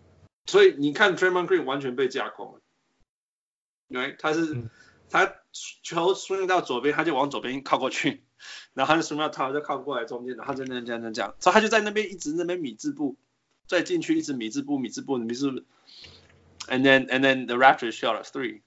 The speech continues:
Speaker 1: 就这样子。所以，
Speaker 2: 嗯。
Speaker 1: 虽然他在里面好像禁区都他顾了，可是暴龙如果没有冲进去禁区，其实他也没有在做任何事情。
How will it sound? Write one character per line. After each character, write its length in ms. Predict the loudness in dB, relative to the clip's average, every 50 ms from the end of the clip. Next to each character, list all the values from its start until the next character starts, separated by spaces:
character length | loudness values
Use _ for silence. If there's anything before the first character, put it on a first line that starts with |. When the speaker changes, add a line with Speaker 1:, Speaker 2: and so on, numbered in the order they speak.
| _ _
Speaker 1:
就 100 | -14 -14
这 140 | -8 -6 -6
样 180 | -6 -6 -8 -14
子。 160 | -20 -20 -20 _ _ _ _ _ _ _ _ _
所 180 | -4 0 0 0
以， 80 | 0 0
Speaker 2:
嗯。 220 | 0 -2 -2 -4 -8 -12 _ _ _ _ _ -20 -20 -20 -18
Speaker 1:
虽 180 | -6 -2 2 2
然 160 | 2 2 0
他 140 | -2 -4 -6
在 100 | -4 -6
里 140 | -6 -8 -8
面 260 | -8 -8 -6 -6 -8
好 280 | -10 -10 -8 -8 -8 -8
像 380 | -6 -6 -6 -6 -8 -10 -16 -20 _ _ _ _ _ _ _ _ _ _ _ _
禁 200 | -6 -6 -6 -6
区 160 | -6 -8 -6
都 140 | -4 -4 -4
他 160 | -4 -4 -6
顾 260 | -6 -8 -10 -12 -12
了， 220 | -12 -14 -18 -20 _ _ _ _ _ _ _ _ _
可 120 | -4 -2
是 80 | -2 0
暴 300 | 2 4 4 4 4 2
龙 80 | 0
如 80 | -4 -4
果 140 | -4 -4 -4
没 120 | -4 -4
有 100 | -6 -6
冲 200 | -6 -6 -8 -8
进 100 | -8 -8
去 120 | -8 -8 -6
禁 180 | -6 -6 -6
区， 160 | -6 -8 -8
其 120 | -6 -6 -6
实 60 | -2
他 140 | 2 2 2
也 60 | 2
没 100 | 2 0
有 60 | 2 2
在 100 | 2 2
做 220 | 2 2 2 2
任 100 | 2 0
何 120 | -4 -8
事 160 | -12 -12 -14 -16
情。 180 | -18 -18 -18